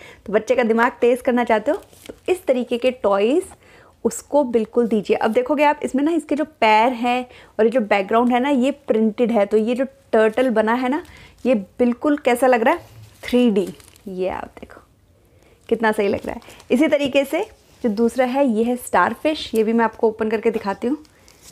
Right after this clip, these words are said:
पैकेजिंग बहुत ज़बरदस्त है, मुझे एक चाकू लाना पड़ेगा लग रहा है इसे ओपन करने के लिए।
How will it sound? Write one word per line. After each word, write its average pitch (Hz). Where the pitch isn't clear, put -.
पैकेजिंग 285
बहुत 262
ज़बरदस्त 247
है, 277
मुझे 269
एक 269
चाकू 220
लाना 240
पड़ेगा 226
लग 294
रहा 320
है 359
इसे 233
ओपन 240
करने 233
के 226
लिए। 269